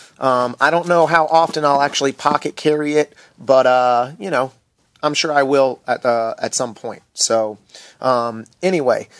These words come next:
uh, what else? I think that's about it. I think you guys have pretty much seen everything. Super thin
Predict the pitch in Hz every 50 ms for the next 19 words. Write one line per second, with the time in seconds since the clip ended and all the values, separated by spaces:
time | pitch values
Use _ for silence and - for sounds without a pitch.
0 | - _ _ _ - - 127 127 127 123 123 120 120 120 120 120 123 120 - _
1 | - - - _ _ _ _ _ - 139 147 147 143 127 107 - - - - -
2 | - - - - - - _ _ _ _ _ _ _ _ _ _ _ - - -
3 | - - - - _ _ _ _ _ _ _ _ _ _ _ _ _ _ _ _
4 | _ _ _ _ - 139 156 - 349 226 - - 117 107 117 139 151 151 147 147
5 | 165 180 151 120 - _ _ _ _ _ - - 143 165 165 170 156 165 160 151
6 | 135 131 - _ - 156 156 160 160 151 - - - - 160 165 156 151 151 143
7 | 139 143 135 - 143 143 143 147 151 151 _ - - _ _ - - - - -
8 | 226 233 214 - - 151 143 - - - - 160 156 151 147 147 143 143